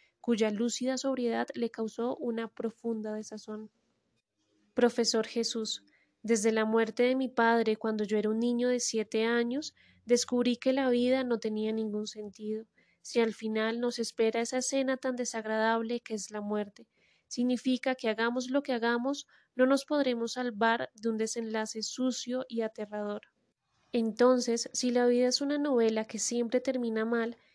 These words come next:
¿qué sentido tienen los capítulos iniciales e intermedios?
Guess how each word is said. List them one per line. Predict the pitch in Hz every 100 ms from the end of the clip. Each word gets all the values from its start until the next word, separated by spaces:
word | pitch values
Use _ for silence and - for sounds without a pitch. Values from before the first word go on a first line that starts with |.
| _
¿qué | - 247
sentido | 262 254 262 277 277
tienen | 277 269 277
los | 269 269
capítulos | - 226 220 208 220 233 -
iniciales | 240 220 208 - 233 226 226 233 -
e | -
intermedios? | 220 214 214 214 208 214 226 233